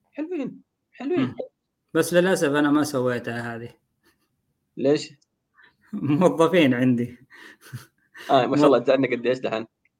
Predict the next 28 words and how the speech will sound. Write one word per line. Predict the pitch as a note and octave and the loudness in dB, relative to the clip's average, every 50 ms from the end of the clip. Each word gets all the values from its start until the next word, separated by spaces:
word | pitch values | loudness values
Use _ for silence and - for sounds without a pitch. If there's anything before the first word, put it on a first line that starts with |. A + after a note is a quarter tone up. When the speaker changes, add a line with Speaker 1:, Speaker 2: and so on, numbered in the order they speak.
| _ _ _ _ _ _ _ _ _ - | _ _ _ _ _ _ _ _ _ -4
Speaker 2:
عندي | C#3+ D3+ D3+ E3 E3 E3+ D#3+ | -4 0 2 4 4 4 4
أربعتاشر | D3 C#3+ C#3+ C#3+ C#3 C#3 C3 B2+ B2 B2+ B2+ B2 A#2+ | 2 0 -2 -2 -2 -2 -4 -4 -4 -6 -8 -8 -8
موظف | A2+ A#2 A#2 A2+ A2 - A#2 G2+ - | -8 -10 -10 -12 -12 -14 -14 -14 -14
الآن. | A#2+ G#2 A#2 A#2 - - - _ - | -16 -18 -20 -20 -20 -20 -12 _ -10
Speaker 1:
ما | F#3+ | -8
شاء | F#3 - C3+ | -6 -6 -2
الله، | B2 A#2+ | -2 -2
تبارك | A2+ - A2 A2+ A2 A2+ - | -2 -2 -2 -4 -4 -4 -4
الله. | A#2 A#2 A2+ A2 G#2+ - _ _ _ _ _ _ _ _ _ _ - | -4 -4 -4 -6 -8 -10 _ _ _ _ _ _ _ _ _ _ -8
ما | D#3 E3+ | -8 -4
شاء | - C#3+ | -2 0
الله، | C3+ C3+ B2+ | 2 2 2
تبارك | A#2 - A#2+ B2 A2 G#2+ | 0 0 -2 -4 -4 -4
الله، | A2 A2+ B2 A#2+ | -4 -4 -4 -4
يزيدك | A#2 A#2 A#2 - | -4 -4 -6 -6
Speaker 2:
مم. | - | -6
Speaker 1:
ويبارك | - G#2+ G#2+ G#2+ A2 G#2 | -4 -6 -6 -6 -6 -8
لك. | F#2+ G2+ - - _ _ _ _ _ _ - - | -8 -10 -12 -14 _ _ _ _ _ _ -4 -2
الآن | A2+ A2+ G#2+ C#3 D3+ D3+ D#3 | 0 0 2 2 0 0 0
Speaker 2:
مم. | D#3 | -2
Speaker 1:
أنت | - - B2+ C3+ D3+ | -4 -6 -4 -2 0
بدأت | C3+ - - E3 F3+ F3+ F3+ | 2 4 4 4 4 4 2
في | - C#3+ | 0 2
فرع | C#3+ C#3 - F#2 | 2 4 4 4
واحد، | G2+ G2+ G2 - - A#2+ - | 2 0 0 -2 -4 -6 -2
كان | - B2 A#2+ B2 C3+ | 0 0 0 0 0
هذا | C3+ B2+ A#2+ - | 0 0 0 -2
كلام | - - - A#2+ A#2+ B2+ C3 C3 B2+ B2+ C3 B2+ B2+ B2+ C3 | -2 -2 0 0 2 2 0 0 -2 -2 -4 -6 -6 -8 -12